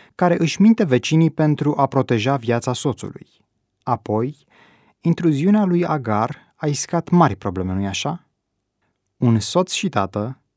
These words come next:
două soții și mame și doi frați vitregi răsfățați.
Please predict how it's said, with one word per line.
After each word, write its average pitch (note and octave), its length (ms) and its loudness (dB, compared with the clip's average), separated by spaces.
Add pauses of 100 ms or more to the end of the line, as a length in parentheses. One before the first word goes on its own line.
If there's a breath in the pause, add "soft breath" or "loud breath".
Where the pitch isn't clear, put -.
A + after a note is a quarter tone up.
(220)
două D3 420 2
soții B2 320 -4
și - 180 -6
mame G2 440 -2 (300 soft breath)
și - 240 -4
doi D3+ 280 2
frați C#3 520 -6
vitregi A2 500 -4
răsfățați. - 800 -8